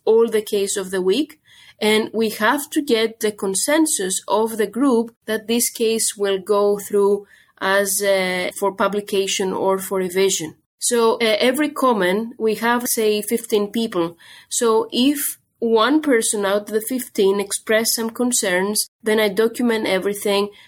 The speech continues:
Then we decide whether it will be reject de novo or accept with major revision,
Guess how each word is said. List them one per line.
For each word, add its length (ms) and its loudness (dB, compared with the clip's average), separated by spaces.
Then 320 2
we 120 2
decide 680 0
whether 340 2
it 160 0
will 120 -2
be 160 0
reject 420 -4
de 80 2
novo 340 2
or 280 0
accept 360 -4
with 160 -2
major 300 0
revision, 480 2